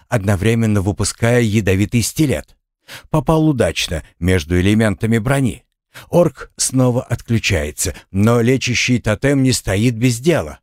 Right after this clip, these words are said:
Это ненадолго. Как же не хватает второй руки. Удар, ещё один.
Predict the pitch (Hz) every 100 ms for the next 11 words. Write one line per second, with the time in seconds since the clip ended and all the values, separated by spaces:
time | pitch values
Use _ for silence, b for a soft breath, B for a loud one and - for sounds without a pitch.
0 | _ _ 104 120 139 147 139 143 143 135
1 | 170 87 73 - _ _ _ B B -
2 | 185 110 147 156 - 147 131 151 147 -
3 | - 143 127 98 110 - 85 - _ _
4 | B B - 156 127 107 90 - _ 151
5 | 185 175 - 156 120 90 87 78